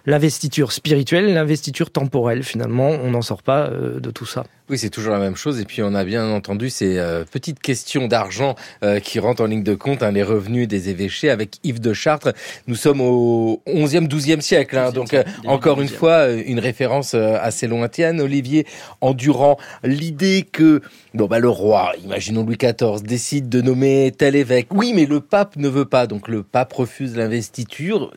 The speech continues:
Speaker 2: euh, le pauvre bonhomme ne devient pas évêque, il n'y a pas de solution, c'est un blocage.
Speaker 3: On trouve toujours des solutions. <laughs> Tout est, tout est question de négociation, tout est question de temps.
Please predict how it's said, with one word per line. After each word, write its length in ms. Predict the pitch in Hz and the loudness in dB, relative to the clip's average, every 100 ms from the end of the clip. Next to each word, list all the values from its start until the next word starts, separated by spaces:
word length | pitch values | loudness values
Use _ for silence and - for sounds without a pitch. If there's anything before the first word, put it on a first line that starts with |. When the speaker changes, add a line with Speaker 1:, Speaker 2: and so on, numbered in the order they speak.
| 67 | -16
Speaker 2:
euh, 440 | 73 - - 95 101 | -16 -16 -18 -18 -18
le 100 | 98 | -16
pauvre 220 | - 110 | -10 -2
bonhomme 280 | 131 139 123 | 0 0 0
ne 120 | 131 | -2
devient 220 | 110 123 | 0 -2
pas 120 | 120 | 0
évêque, 380 | 120 120 185 208 | -2 2 0 2
il 460 | 123 - - - - | -2 -4 -20 -12 -6
n'y 40 | |
a 40 | 113 | -2
pas 120 | 139 | -2
de 60 | |
solution, 360 | - 139 156 302 | -2 -4 -2 -6
c'est 140 | - | -4
un 60 | 117 | -4
blocage. 560 | 123 160 277 226 104 92 _ _ _ _ _ _ _ _ - - | -4 -4 -6 -8 -10 -16 _ _ _ _ _ _ _ _ -18 -10
Speaker 3:
On 100 | 127 | -6
trouve 200 | 117 123 | -6 -8
toujours 260 | - 147 151 | -4 0 2
des 80 | 123 | 0
solutions. 580 | - 117 113 - 110 101 - - | 0 -2 -2 -2 -2 -4 -8 -10
<laughs> 320 | 123 117 - - | -4 -4 -4 0
Tout 200 | 214 185 | 2 4
est, 60 | |
tout 240 | 175 - 156 | 2 -2 0
est 60 | |
question 320 | 135 147 - 160 | 2 0 4 6
de 60 | |
négociation, 880 | 143 131 139 - 135 131 - 151 160 | 6 4 2 2 0 0 0 2 2
tout 180 | 143 156 | 0 -4
est 60 | 151 | -2
question 360 | 160 - 143 | -2 -4 -2
de 100 | 139 | -2
temps. 240 | 131 123 | -2 -6